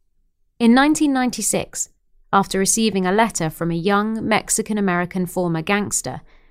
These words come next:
serving three life sentences in a maximum security prison in California, she founded the Liberation Prison Project, a non-profit that offers Buddhist teachings and support to people in prison. Courtin ran the program for fourteen years,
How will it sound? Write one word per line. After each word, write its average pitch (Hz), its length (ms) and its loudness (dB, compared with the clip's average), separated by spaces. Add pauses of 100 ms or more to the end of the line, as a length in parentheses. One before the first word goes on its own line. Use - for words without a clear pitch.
serving 190 400 4
three 262 380 0
life 220 260 4
sentences 175 720 -2
in 175 120 -6
a 175 60 0
maximum 190 600 -2
security 175 560 -4
prison 175 340 -2
in 160 120 -4
California, 160 760 -2 (420)
she - 160 0
founded 208 480 2
the 175 160 -2
Liberation 208 800 2
Prison 170 400 -4
Project, - 560 -12 (480)
a 185 80 4
non-profit 202 800 2 (100)
that - 120 2
offers 170 280 -4
Buddhist 226 400 0
teachings 160 560 -6
and 170 160 -4
support 220 480 -2
to - 240 -10
people 165 420 -4
in 165 160 -4
prison. 160 420 -8 (880)
Courtin 214 520 4
ran 240 220 2
the 220 60 -4
program 180 520 -2
for 185 100 -6
fourteen 170 560 -2
years, 185 420 -4